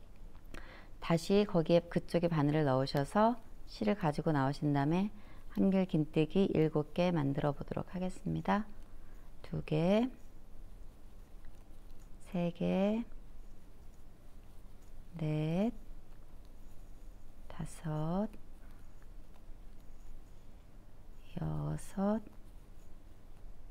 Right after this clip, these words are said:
일곱. 네, 이런 식으로 각 고랑마다,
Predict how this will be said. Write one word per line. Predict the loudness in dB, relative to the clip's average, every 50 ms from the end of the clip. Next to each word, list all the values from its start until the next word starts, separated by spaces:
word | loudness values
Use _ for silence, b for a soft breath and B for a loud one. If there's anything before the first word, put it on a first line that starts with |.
| -10 -10 -10 -10 -10 -12 -12 -12 -12 -12 -10 -10 -8 -8 -8 -8 -8 -8 -6 -2
일곱. | 2 2 4 4 2 2 0 -2 0 0 -2 -2 -6 -8 -10 -10 -10 -10 -10 -10 -10 -10 -10 -10 -10 -10 -8 -10 -10 -10 -12 -14 -12 -10 -10 -8 -8 -8 -8 -8 -8 -8 -8 -8 -8 -6 -6 -6 -6 -6 -8 -10 -12 -12 -12 -10 -8 -8 -8 -8 -10 -12 -10 -10 -8 -8 -8 -8 -8 -8 -8 -8 -8 -8 -10 -10 -10 -10 -10 -10 -12 -12 B B B B B B 0 4
네, | 8 8 8 8 8
이런 | 6 8 8 8 8
식으로 | 8 6 6 8 8 10 12 12 12 12 12 10 6 2 B B B B B B -10 -2 6
각 | 8 8 8 8
고랑마다, | 8 8 8 10 10 10 8 8 8 8 10 12 12 12 12 10 8